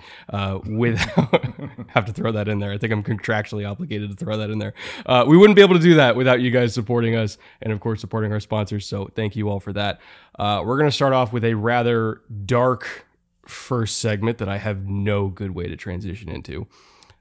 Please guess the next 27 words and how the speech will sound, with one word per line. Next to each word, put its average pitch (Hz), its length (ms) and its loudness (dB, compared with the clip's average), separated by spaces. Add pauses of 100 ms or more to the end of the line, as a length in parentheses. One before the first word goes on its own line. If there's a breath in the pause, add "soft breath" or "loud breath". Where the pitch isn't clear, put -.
Uh, 95 320 -4
and 104 100 -2
that 120 160 -2
is 110 180 0
the 113 180 -2
ridiculous 110 840 -2
amount 104 480 -4
of, 95 460 -6
of 92 260 -10
injuries 107 560 -4
that 107 100 -8
we've 101 160 -8
had 101 320 -6
so 104 200 -8
far 101 240 -6
this 98 240 -10
week. 101 260 -8 (240 loud breath)
Keep 135 160 0
in 120 40 0
mind, 120 180 2
we're 110 100 -2
recording 127 340 -2
this 117 140 -4
on 113 60 -2
a 107 40 0
Monday 110 380 0
morning, 107 640 -2